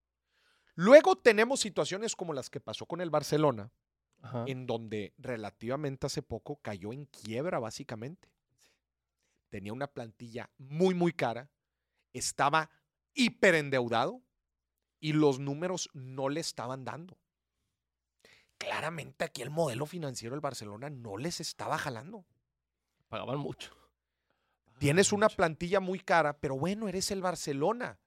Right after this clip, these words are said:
Speaker 1: Algo en tu modelo financiero no funcionó. El tema de la deuda fue muy delicado y claro, probablemente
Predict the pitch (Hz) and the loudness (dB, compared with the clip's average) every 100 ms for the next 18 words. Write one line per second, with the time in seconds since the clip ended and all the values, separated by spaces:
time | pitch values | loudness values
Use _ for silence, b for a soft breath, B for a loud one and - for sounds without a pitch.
0 | _ _ _ - 156 196 240 262 226 208 | _ _ _ -4 0 2 2 0 -2 -2
1 | 190 170 160 220 214 208 180 147 - 180 | -2 0 0 0 -2 -2 -2 -2 0 0
2 | 202 208 147 151 196 240 226 - 160 156 | -2 -6 -8 -4 -2 -4 -6 -6 -4 -6
3 | 247 - _ _ _ _ _ _ _ _ | -8 -14 _ _ _ _ _ _ _ _
4 | _ _ _ _ - 135 127 165 185 226 | _ _ _ _ -10 -10 -2 0 2 4
5 | 233 202 151 156 190 202 - 170 165 175 | 6 8 8 6 4 0 0 -2 0 0
6 | 214 233 202 - 165 196 - 143 - 131 | 0 -2 -2 4 4 4 -2 -14 -8 -6
7 | 101 85 _ _ _ _ _ _ _ _ | -4 -8 _ _ _ _ _ _ _ _
8 | _ - 131 120 120 175 180 202 226 - | _ -6 -2 0 -2 -2 -2 -4 -6 -12